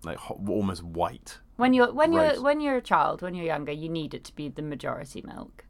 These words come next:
Speaker 1: Yeah, well, uh, well, I had, like, what we had, but, like, I'd deliberately put a lot of mil-, milk in. I guess maybe because of, like, it was, like, hot milk, so that's what it made me, made me feel comfortable at night or something. I don't
Speaker 2: Yeah,
Speaker 1: know.
Speaker 2: 'cause kids,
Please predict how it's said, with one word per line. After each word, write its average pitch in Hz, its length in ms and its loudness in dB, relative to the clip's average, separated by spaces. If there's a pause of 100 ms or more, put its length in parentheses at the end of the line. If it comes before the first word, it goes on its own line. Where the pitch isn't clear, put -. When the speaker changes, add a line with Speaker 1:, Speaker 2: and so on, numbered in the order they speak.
(100)
Speaker 1:
Yeah, 123 260 -2
well, 98 440 2
uh, 80 220 -4
well, 73 280 -10
I 82 40 -12
had, 90 180 -10
like, 73 220 -8
what 82 120 -8
we 85 180 -6
had, 78 280 -8
but, - 160 -8
like, 76 240 -8
I'd 87 140 -4 (160)
deliberately 87 420 -6
put - 160 -8
a 65 40 -8
lot 80 100 -6
of 80 60 -6
mil-, 85 360 -10
milk 87 360 -8
in. 78 200 -10 (260)
I 107 140 0
guess 131 340 -2
maybe 98 500 -4 (360)
because 95 240 -8
of, 82 140 -8
like, 78 220 -6 (100)
it 80 120 -8 (420)
was, 85 140 -14
like, 67 140 -12
hot - 380 -16 (380)
milk, 85 400 -12 (100)
so 80 340 -12 (220)
that's - 180 -14
what 76 140 -8
it 71 100 -12 (360)
made 80 160 -10
me, 78 80 -10
made 80 200 -6
me 80 80 -8
feel 82 220 -10
comfortable 98 500 0
at - 80 2
night 104 300 2
or 131 100 -4
something. 123 440 -6
I - 40 -8
don't - 80 -6
Speaker 2:
Yeah, 226 300 2
Speaker 1:
know. 214 100 -12
Speaker 2:
'cause 240 180 -2
kids, - 440 -6